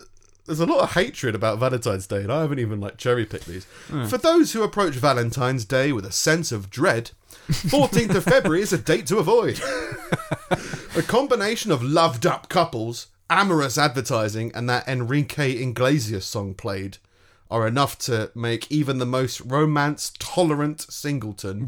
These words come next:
Speaker 2: Romance
Speaker 1: book a trip away.
Speaker 2: tolerant.
Speaker 1: <laughs> Yeah.
Speaker 2: <laughs> You tolerate romance.
Speaker 1: I mean,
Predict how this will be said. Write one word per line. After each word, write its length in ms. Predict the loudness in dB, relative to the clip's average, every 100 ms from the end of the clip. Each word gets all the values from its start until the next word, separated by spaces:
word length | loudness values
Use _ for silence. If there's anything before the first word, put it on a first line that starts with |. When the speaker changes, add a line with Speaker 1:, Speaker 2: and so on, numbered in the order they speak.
| 2
Speaker 2:
Romance 540 | 4 4 4 2 2
Speaker 1:
book 160 | 0 0
a 60 | -2
trip 280 | -2 -2
away. 280 | -2 -6 -4
Speaker 2:
tolerant. 640 | 0 2 0 -4 -8 -2 2
Speaker 1:
<laughs> 0 |
Yeah. 180 | 2 2
Speaker 2:
<laughs> 60 | -2 0 0 0 -2 0 -2 -2 -6 -4 -2 -2 -2 -4 -10 -10 -10 -10 -10 -10 -12 -16 -18 -10 0
You 140 | 0
tolerate 600 | 2 4 4 4 4 4
romance. 600 | 6 4 6 2 0 -10 -18 -20 -14 -14 -10
Speaker 1:
I 120 | -6 0
mean, 440 | 2 4 2